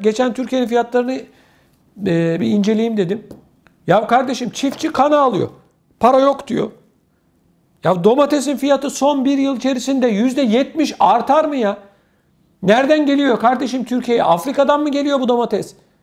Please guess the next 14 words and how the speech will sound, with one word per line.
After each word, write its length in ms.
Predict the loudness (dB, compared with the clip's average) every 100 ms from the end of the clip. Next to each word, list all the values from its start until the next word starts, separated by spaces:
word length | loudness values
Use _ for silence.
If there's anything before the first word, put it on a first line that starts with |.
| _ _
E, 100 | -4
Türkiye'de 440 | 0 0 2 2 2
yetişiyor. 540 | 0 -4 -4 -2 -2 -6 _ _ _ _ _ _ _ _ _ -2
Ya 80 | 2
ortada 420 | 2 2 0 2
bir 40 |
hata 340 | 2 2 2 2
yok 260 | 0 -2
mu? 220 | -6 -8 -8 _ 0
Koronavirüs 800 | 2 4 4 2 2 0 -2 -4
fırsatçıları 840 | -2 0 0 -2 0 0 2 4
doğdu. 440 | 2 2 -2 -8 -16 _ _ _ _ _ _ _ _ _ _ _ _ _ _ _ _ _ _ -2
Yapmayın, 540 | -2 -2 -4 -4 -6 -14 _ _ -2
etmeyin. 580 | -2 -2 -6 -6 -6